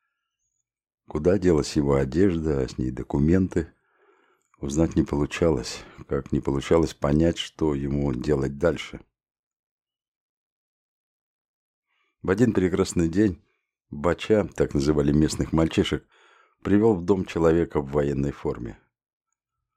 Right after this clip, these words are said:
Увидев его, что-то сдвинулось в сознании Анвара. Он вспомнил события самых последних дней, но не все. С отчётливой ясностью всплыла в памяти только картина трагического для него боя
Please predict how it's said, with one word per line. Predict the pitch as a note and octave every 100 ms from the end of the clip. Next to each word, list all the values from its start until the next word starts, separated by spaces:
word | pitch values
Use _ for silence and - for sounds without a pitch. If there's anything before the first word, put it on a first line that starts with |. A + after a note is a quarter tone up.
| _ _
Увидев | D2 F#2 G#2+ G#2+ -
его, | G2 F#2
что-то | - - F#2+ - F#2+
сдвинулось | D#2+ E2 F2+ F2+ D#2+ D2+ -
в |
сознании | - C#2+ C2+ D2 C#2 C#2+
Анвара. | C#2 D2 C2+ B1+ - - _ _ _ _ _ _
Он | - E2
вспомнил | D#2 - - G2 G2 F2
события | - D#2 D2+ D#2 -
самых | D2 - D#2+ D#2 C#2
последних | D2+ C#2+ D#2 C#2+ C2 B1 A#1+
дней, | C2 B1+ A1 - -
но | C2 C#2+ C#2+
не | C#2+ D2
все. | - - - _ _ _ _ _ _ _ _ _
С | - -
отчётливой | D#2 - - F2+ - D#2 C#2+ D#2
ясностью | F#2 A2+ - - - -
всплыла | - - E2 E2 E2+
в | -
памяти | - D#2+ D#2 D2+
только | D#2 E2 D2 D2+
картина | - D2 - F#2 D#2+
трагического | - D#2+ D#2 G#2 - D#2+ - D2+ D2
для | D2+
него | D#2 D#2+ E2
боя | D#2 F#2+ A2+ F2